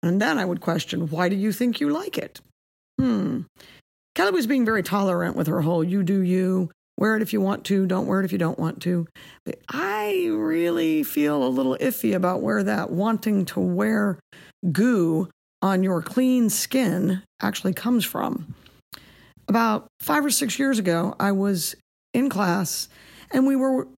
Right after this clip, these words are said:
working with a poem called Barbie Doll. It's by Marge Piercy. And the kids were talking about, like, all these images in the poem and all the things women do to themselves to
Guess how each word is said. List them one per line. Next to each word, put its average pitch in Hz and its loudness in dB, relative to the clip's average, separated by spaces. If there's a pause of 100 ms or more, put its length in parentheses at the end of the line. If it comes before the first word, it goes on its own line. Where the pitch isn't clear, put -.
working 311 2
with 285 2
a 247 0
poem 226 2
called 196 0
Barbie 208 2
Doll. - -4
It's - -12
by 185 0
Marge 190 0
Piercy. - -4 (500)
And 277 4
the 285 2
kids 370 -2
were 320 0
talking 247 0
about, 202 0
like, 190 0 (640)
all 277 4
these 277 4
images 220 2
in 220 4
the 220 2
poem 175 2
and 196 0
all 240 0
the 262 0
things 247 0
women 226 2 (220)
do 226 2
to 240 2
themselves 190 0 (520)
to 175 -2